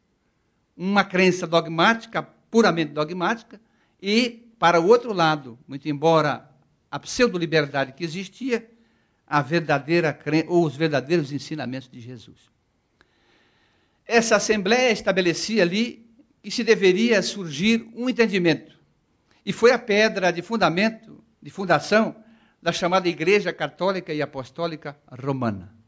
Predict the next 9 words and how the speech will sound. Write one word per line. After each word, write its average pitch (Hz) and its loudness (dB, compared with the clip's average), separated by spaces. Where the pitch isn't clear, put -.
A 196 4
partir 180 0
dali 202 -2
se 233 -10
estabeleceu, 175 0
evidentemente, 180 0
todo 208 -4
um 190 -10
conteúdo 196 0